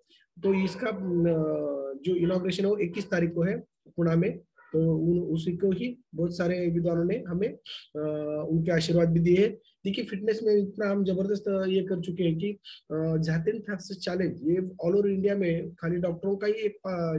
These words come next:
challenge था, तो जिसमें मैंने participate किया था, मुझे पता ही नहीं था।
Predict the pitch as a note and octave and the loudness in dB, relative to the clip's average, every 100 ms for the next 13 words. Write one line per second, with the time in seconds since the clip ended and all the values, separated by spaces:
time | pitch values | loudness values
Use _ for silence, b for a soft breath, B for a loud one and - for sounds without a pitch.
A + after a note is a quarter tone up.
0 | D#3 - F3 F3+ E3 D#3+ - _ b b | -4 -2 0 0 -2 -6 -8 _ b b
1 | - F3 F#3+ A3 A3 G#3 F#3 E3+ F3+ F3+ | -4 -2 0 0 0 -2 -4 -4 -4 -2
2 | F#3+ E3+ G3 E3 D#3+ E3+ - b - E3+ | -4 0 0 0 -4 -8 -14 b 0 2
3 | F3+ F3 G#3+ A3 G3+ E3 F3+ E3+ | 2 4 4 6 6 4 0 -4